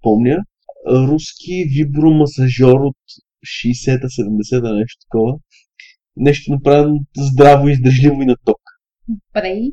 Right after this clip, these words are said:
Speaker 1: Защото тъкмо била успяла да щупи два от най-скъпите вибратори в, а, Sexwell и просто им върнали парите, защото не искали да изсмеят трети.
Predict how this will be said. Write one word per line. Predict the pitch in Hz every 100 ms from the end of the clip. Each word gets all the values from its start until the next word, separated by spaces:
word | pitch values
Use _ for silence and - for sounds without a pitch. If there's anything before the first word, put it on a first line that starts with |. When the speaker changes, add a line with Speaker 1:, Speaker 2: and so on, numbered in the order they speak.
| _ _ -
Speaker 1:
Защото | 127 - 139 -
тъкмо | 147 143
била | 127 131
успяла | 127 - 127 127
да | 123
щупи | - 127 127 120 113 107 101 60 - _ - 117 117
два | 120
от | 120 120
най-скъпите | 110 113 - - - - 202 - 98 - -
вибратори | 110 - 107 113 110 110 113
в, | 107 107 _ 110
а, | 107 101 101 - - - _ _ -
Sexwell | 139 127 - 117 135 139
и |
просто | 131 127 -
им | 127
върнали | 127 127 120
парите, | - 123 120
защото | 113 - 117
не | 113
искали | 110 - 104
да |
изсмеят | 104 110 101 - -
трети. | 381 -